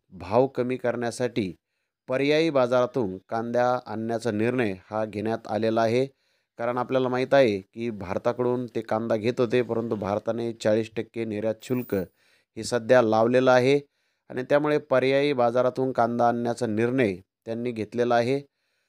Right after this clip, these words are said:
तर त्यांचं म्हणणं आहे की कांदे हे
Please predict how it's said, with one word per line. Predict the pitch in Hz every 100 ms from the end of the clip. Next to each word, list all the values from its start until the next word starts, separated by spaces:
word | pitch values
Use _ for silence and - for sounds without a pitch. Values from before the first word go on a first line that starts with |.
| _ _ 135
तर | 135 139 139
त्यांचं | 139 135 139
म्हणणं | 123 131
आहे | 139 135 107
की | 104 123 127 127 - -
कांदे | 117 135 131 104 98 -
हे | - 117 120